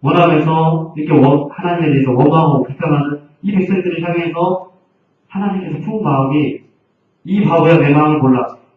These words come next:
이 마음일 것 같아요. 하나님의 마음을 너무너무 모르는 거예요. 하나님께서 손을 펴셔,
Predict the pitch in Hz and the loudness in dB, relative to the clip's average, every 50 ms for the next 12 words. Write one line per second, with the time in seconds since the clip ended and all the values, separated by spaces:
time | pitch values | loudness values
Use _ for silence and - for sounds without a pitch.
0 | _ - 196 240 254 226 196 180 - 175 165 - - - - 120 107 107 98 87 | _ -10 -6 -4 -2 -2 -2 -2 -4 -4 -4 -4 -4 -4 -6 -6 -8 -8 -8 -8
1 | - - _ _ _ _ _ _ _ _ _ _ _ _ _ _ _ _ _ _ | -12 -18 _ _ _ _ _ _ _ _ _ _ _ _ _ _ _ _ _ _
2 | _ _ _ _ _ _ - - 233 240 233 214 208 202 180 147 131 135 135 135 | _ _ _ _ _ _ -10 -8 -6 -4 -2 0 0 0 2 2 2 0 0 0
3 | 131 - - - - 302 - - 147 - - 131 127 127 143 143 135 127 - - | -2 -2 -2 -2 -2 -2 0 -2 -2 -2 -2 -4 -4 -4 -2 -4 -4 -6 -8 -10
4 | 104 101 101 101 _ _ _ _ _ _ _ _ _ _ _ _ _ _ _ _ | -16 -18 -18 -20 _ _ _ _ _ _ _ _ _ _ _ _ _ _ _ _
5 | _ _ _ _ _ _ _ - 214 226 233 220 202 190 190 175 170 180 185 175 | _ _ _ _ _ _ _ -4 -2 0 2 2 2 0 -2 -2 0 2 2 2
6 | - - - - - - 208 208 208 208 208 - 185 185 - 175 180 180 185 - | 2 2 0 -2 -4 -4 -2 0 0 0 0 -2 -4 -4 -2 0 0 0 0 -2
7 | - - | -4 -12